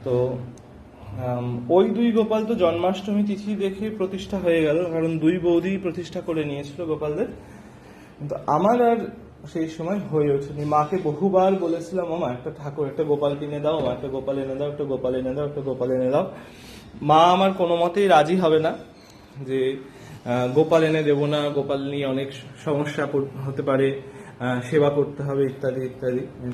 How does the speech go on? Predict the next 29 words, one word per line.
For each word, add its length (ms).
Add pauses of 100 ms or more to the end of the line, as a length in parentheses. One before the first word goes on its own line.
শয়নের 380
ব্যবস্থা, 460
অনেক 500
কিছু 260
মায়ের 340 (100)
তখন, 340 (580)
উম, 400
মা 240
রাজি 300
ছিল 320
না 120
আর 100 (100)
কি। 80 (760)
তা 360 (120)
কোনো 240
রকমে 420
আমি 440 (260)
মায়ের 420
অমতে 420
গিয়েই 460
আর 200
কি 120 (420)
এই 200
গোপালকে 580 (800)
আমাদের 480 (800)
বাড়িতে 380 (1400)
আমার 300 (160)
ওইদিকে 420
যে 80